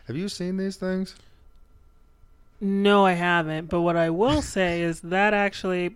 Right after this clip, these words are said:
Speaker 2: that was part of one of the episodes of Life as Jazz or something like that. Now that he's older and he had this surgery, like, he doesn't,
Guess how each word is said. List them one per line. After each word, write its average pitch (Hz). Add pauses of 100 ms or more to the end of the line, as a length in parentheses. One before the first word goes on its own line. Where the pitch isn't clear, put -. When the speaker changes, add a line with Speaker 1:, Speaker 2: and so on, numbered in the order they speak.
(120)
Speaker 2:
that 190
was 190
part 196
of 185
one 175
of 165 (720)
the 170 (120)
episodes 180
of 165
Life 170
as 160
Jazz 170
or 175
something 170
like 165
that. 165
Now 170
that 175 (440)
he's 190
older 196 (920)
and 180
he 180
had 170
this 180
surgery, 208
like, 170
he -
doesn't, 190